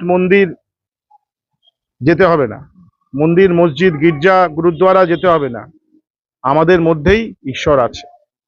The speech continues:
এবং এই ঈশ্বররাই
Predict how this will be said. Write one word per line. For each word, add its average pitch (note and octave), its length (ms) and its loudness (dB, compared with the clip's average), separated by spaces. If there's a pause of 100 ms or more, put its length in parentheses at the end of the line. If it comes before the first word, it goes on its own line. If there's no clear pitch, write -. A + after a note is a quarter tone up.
(880)
এবং E3 300 2
এই F#3 280 2 (1700)
ঈশ্বররাই D#3+ 800 2